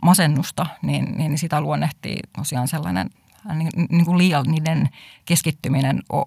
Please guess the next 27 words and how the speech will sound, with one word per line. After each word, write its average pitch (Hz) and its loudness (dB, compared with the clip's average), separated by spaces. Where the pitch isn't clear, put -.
omaan 156 0
itseen. - -2
Ja, - 0
ja 139 -4
siinä 160 -2
niin 165 0
kuin 156 0
voi, 156 0
voi 156 -2
jäädä 151 -2
tavallaan 180 0
jumiin 170 6
sellaisiin 151 0
negatiivisiin, 151 0
niin 143 -4
kuin 131 -8
ruminoiviin 143 2
ajatuskehiin, 143 -2
että - -4
missä 143 -2
sitten 175 -2
niin 170 2
kuin 151 -4
voi, 160 0
voi 151 0
syyttää 156 0
itseään - -2